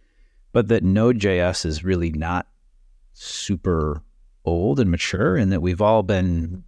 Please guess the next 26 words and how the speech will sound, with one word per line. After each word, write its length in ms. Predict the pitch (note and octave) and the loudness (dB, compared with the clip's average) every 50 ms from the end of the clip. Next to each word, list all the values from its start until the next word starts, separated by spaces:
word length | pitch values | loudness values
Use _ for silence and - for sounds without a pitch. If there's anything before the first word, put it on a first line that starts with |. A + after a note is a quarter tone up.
| - - | -20 -16
sort 200 | - - - A#2 | -14 -4 -2 -2
of 80 | A2+ G2 | -2 0
discovering 560 | - A2 - - - D3+ C3+ C#3 B2+ A#2 A2 | -2 -6 -2 2 0 2 4 4 4 4 2
things 280 | F#2+ A#2+ G#2 G2 F2+ - | 2 0 0 0 -2 -4
together. 420 | - - E2+ G#2 G#2+ F2+ D#2+ D2 | -6 -2 0 0 0 0 -2 -4
There's 160 | D2+ D#2+ D#2 | -4 -6 -4
the 80 | - - | -6 -8
Cambrian 540 | - - B2+ B2 A#2 G#2+ G#2+ G2+ G2 G2 F2+ | -6 -2 -2 0 0 0 0 -2 -2 -2 -4
explosion 580 | F2 - - - - F2+ F#2+ F#2 E2+ - F2+ | -4 -6 -8 -4 -2 0 0 0 0 0 -2
of 100 | E2+ D#2 | -4 -2
possibilities 840 | - - F2 F2 - - D2+ D#2+ E2 E2 D2+ D2+ D2 C#2 - - - _ _ - _ _ _ _ - _ _ | -4 -4 -4 -4 -4 -4 -2 0 0 0 -2 -2 -4 -6 -8 -10 -16 _ _ -20 _ _ _ _ -20 _ _
that 80 | - E2+ | -4 -4
have 100 | E2 D#2+ | -2 -2
been 100 | F2+ A2 | -2 -4
happening, 540 | - A#2 A#2+ - A2 E2+ D#2+ D#2 D2+ D2 - - _ _ _ - _ _ _ _ _ _ | -2 -4 -2 -2 -2 -2 -2 -2 -2 -4 -6 -10 _ _ _ -20 _ _ _ _ _ _
and 140 | - G2+ G2+ | -4 -2 2
JavaScript 460 | A2 G#2+ A2 G#2+ - - - F#2 - | 2 2 2 2 0 -2 -4 -4 -2
is 120 | F2+ E2+ | -6 -4
so 180 | - - A#2 - | 0 0 0 0
popular 680 | - - G2 E2+ - - E2 D#2 D#2+ D#2 D2+ D#2 - _ _ _ _ _ - - _ _ - - _ - | 0 -2 -4 -4 -2 -4 -4 -4 -4 -4 -6 -8 -12 _ _ _ _ _ -20 -20 _ _ -20 -20 _ -4
and 160 | F2+ E2 E2+ | -4 -4 0
technology 600 | - G#2+ G2 A2 G#2+ G2+ F#2+ F#2 F2+ D#2+ F#2 F2 | -2 -4 -2 0 0 0 2 0 0 0 -2 -2
is 80 | E2 | 0
moving 280 | E2+ F#2+ F2+ E2 F2 E2 | 0 -2 -2 0 -2 -2
so 160 | - - E2+ | -2 -4 -6
quickly. 560 | - - B2 A2 - G2 E2+ E2 D#2+ D2 - | -2 -2 -4 -2 -2 -2 -2 -2 -4 -6 -8